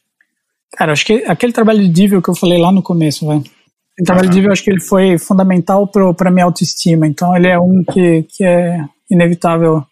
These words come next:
Speaker 1: de, de vir à mente,
Speaker 2: Uhum.
Speaker 1: assim. Xixi no banho, cara. O Xixi no banho pra mim foi, era uma época em que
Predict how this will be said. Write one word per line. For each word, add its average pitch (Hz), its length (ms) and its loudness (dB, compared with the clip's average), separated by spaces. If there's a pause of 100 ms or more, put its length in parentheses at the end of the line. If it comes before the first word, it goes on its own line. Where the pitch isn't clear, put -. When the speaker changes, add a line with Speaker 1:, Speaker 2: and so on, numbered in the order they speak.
Speaker 1:
de, 160 440 0
de 175 200 -2
vir 170 200 2
à 170 60 2
mente, 160 340 0
Speaker 2:
Uhum. 160 80 -6
Speaker 1:
assim. 165 280 -6 (840)
Xixi - 280 0
no 247 120 2
banho, 160 380 0
cara. 165 240 -2
O 165 40 0
Xixi - 220 0
no 233 80 4
banho 214 180 2
pra 214 160 -2
mim 214 200 4
foi, 165 420 0 (320)
era 180 160 0
uma 214 180 2
época 220 400 0
em 220 80 4
que 214 460 2